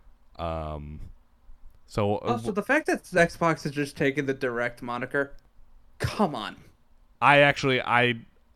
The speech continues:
Speaker 1: I like it because I just
Speaker 2: I
Speaker 1: think it's,
Speaker 2: don't.
Speaker 1: like, perfect terminology.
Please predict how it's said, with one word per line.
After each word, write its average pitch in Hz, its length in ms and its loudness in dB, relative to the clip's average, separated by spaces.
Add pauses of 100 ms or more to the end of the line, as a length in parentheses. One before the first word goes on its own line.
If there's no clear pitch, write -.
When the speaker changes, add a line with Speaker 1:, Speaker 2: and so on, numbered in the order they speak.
(420)
Speaker 1:
I 127 200 8
like 113 320 2
it 131 260 2
because 123 280 0
I 110 120 2
just 104 220 -4
Speaker 2:
I 127 40 -6
Speaker 1:
think 117 180 0
it's, 104 140 -2
Speaker 2:
don't. 107 80 0
Speaker 1:
like, - 160 -8
perfect - 420 -4
terminology. 85 760 -6